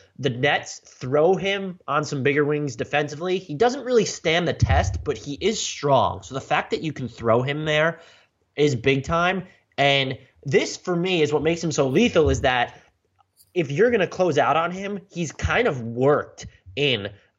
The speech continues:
a better dribble drive game. There are a hundred and fifty-three players this year who are averaging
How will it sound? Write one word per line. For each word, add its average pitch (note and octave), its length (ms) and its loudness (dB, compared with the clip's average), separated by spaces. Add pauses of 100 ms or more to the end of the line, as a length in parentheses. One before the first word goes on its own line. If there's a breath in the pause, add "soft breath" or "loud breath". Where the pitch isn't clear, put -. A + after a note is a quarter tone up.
a A#2+ 80 0
better C#3+ 360 2
dribble B2+ 420 -2
drive F#2 480 -2 (160)
game. - 360 -4 (360)
There D#3+ 220 4
are G3+ 220 4
a - 60 -2
hundred F#3 500 -4 (120)
and D3 140 -6
fifty-three D3+ 680 -4
players B2 380 2
this G2 240 -8
year F2+ 360 -4
who C3+ 160 -2
are B2 200 0
averaging A#2+ 680 0